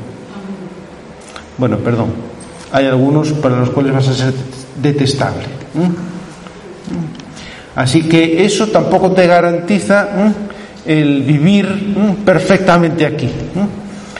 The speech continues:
sino que para, vas a ser atrayente para aquellos a los cuales el Señor está trabajando en su vida, y vas a ser repelente para otros, ¿eh?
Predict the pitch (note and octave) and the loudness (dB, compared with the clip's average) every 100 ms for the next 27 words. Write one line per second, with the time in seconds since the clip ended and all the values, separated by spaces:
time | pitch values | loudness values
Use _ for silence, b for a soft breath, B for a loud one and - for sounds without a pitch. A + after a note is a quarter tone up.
0 | B - - F3+ F#3+ F3+ E3+ E3+ D#3 E3+ | B -10 2 6 6 4 2 4 4 4
1 | - D#3+ G#3 G#3 - G3+ F#3+ F#3+ D#3 D#3 | 0 2 4 4 2 0 0 2 2 4
2 | F3+ F3 D#3 G#3 A3+ F3+ - D3+ C3+ - | 4 6 6 6 6 4 0 0 0 -2
3 | - B B B - - D#3+ D#3+ E3 G3+ | -6 B B B -18 4 4 6 4 2
4 | G3 - - G3+ - D#3+ D#3+ D#3+ F3+ F#3 | 2 0 -2 -4 0 2 2 4 2 4
5 | F3 E3+ D#3 E3+ F3 F3 E3+ E3 E3 F3 | 2 0 2 2 0 0 0 2 0 0
6 | E3+ D3 C3+ D3 A3 A#3 A3+ A#3 A3+ B | -2 -2 2 4 4 2 2 -2 -2 B
7 | B D3+ E3+ F#3 F#3+ G3+ F3+ F3+ F#3+ F#3+ | B 2 4 4 2 2 2 2 2 4
8 | F3+ F3+ G#3+ - - - D3+ D3+ F3 - | 4 4 4 2 -2 0 2 2 0 -2
9 | - - - - - D#3+ G#3 | -6 -6 -6 -6 -4 0 0